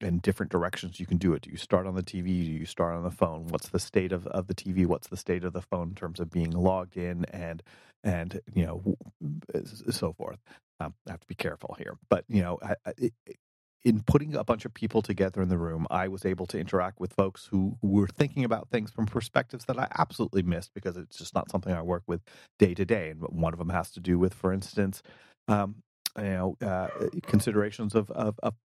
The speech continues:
of privacy and, and, and what will pass muster. Yeah, I can already tell that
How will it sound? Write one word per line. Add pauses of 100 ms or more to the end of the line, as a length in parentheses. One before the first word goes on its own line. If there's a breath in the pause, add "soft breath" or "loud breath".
(120)
of
privacy
and,
and,
and
what
will
pass
muster. (360 loud breath)
Yeah,
I
can
already
tell
that